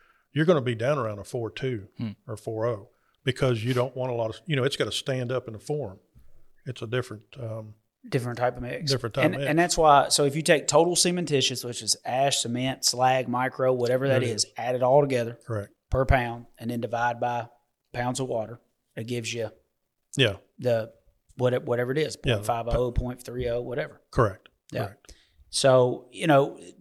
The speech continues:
Speaker 3: keeping that in mind, understanding that conceptually as a batch person and even operators is
Speaker 1: Yeah.
Speaker 3: really important. That's why you hear about, you know, water's detriment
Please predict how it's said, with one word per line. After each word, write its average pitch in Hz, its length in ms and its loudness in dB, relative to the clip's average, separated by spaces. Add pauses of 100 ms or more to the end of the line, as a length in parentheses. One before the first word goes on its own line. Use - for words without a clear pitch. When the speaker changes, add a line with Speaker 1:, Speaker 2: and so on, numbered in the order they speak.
(280)
Speaker 3:
keeping 196 380 2
that 156 200 6
in 127 140 2
mind, 120 500 -2
understanding 135 920 0
that 113 260 -2
conceptually 117 840 2
as 113 120 -10
a 107 60 -12
batch 120 300 -6
person 139 360 -2
and 139 80 0
even 165 220 0
operators 123 800 -4 (340)
is 120 140 -2
Speaker 1:
Yeah. 139 60 0
Speaker 3:
really 131 160 4
important. 131 400 -2
That's - 240 4
why 165 140 0
you 135 140 0
hear 160 220 4
about, 127 460 0 (260)
you 139 80 -2
know, 139 100 4
water's 143 340 6
detriment 127 500 -6